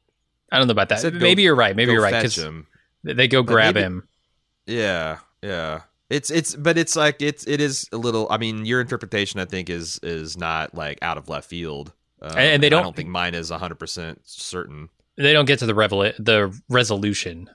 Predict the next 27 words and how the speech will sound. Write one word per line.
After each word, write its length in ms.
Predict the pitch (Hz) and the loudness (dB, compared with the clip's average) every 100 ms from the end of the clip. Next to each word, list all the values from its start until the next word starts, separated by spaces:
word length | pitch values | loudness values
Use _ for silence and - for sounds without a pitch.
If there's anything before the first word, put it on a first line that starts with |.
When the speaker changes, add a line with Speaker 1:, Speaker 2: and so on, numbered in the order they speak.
| - | -10
Speaker 1:
of 140 | 98 | -6
that 200 | 95 87 | -6 -6
either. 420 | 90 87 85 - _ | -8 -10 -14 -16 _
Um, 400 | 101 92 87 101 - | -10 -8 -10 -14 0
every, 260 | 123 107 117 | 2 2 0
Speaker 2:
Right. 60 | |
Speaker 1:
everybody 360 | 120 123 127 117 | 2 2 4 4
who's 200 | 127 101 | 4 4
in 280 | 113 107 101 | 2 2 2
that 200 | 101 95 | 2 2
scene 300 | - 110 98 | 0 0 0
is 100 | 92 | -2
still 220 | - 95 | 0 -2
sort 200 | - 101 | 0 -2
of 80 | 95 | 0
out 140 | 92 | -4
in 60 | 95 | -4
the 80 | 90 | -8
wind. 320 | 95 90 87 | -6 -6 -6
I 60 | 95 | -4
guess 180 | 98 | -4
Calamita 440 | - 113 98 98 92 | -2 -2 -2 -2 -2
has 120 | 92 | -2
gone 240 | 98 87 | -4 -4
over 200 | 92 90 | -6 -8
to, 380 | 92 101 92 87 - _ _ _ _ _ | -8 -6 -8 -10 -14 _ _ _ _ _
uh, 280 | 123 92 87 | -2 -2 -4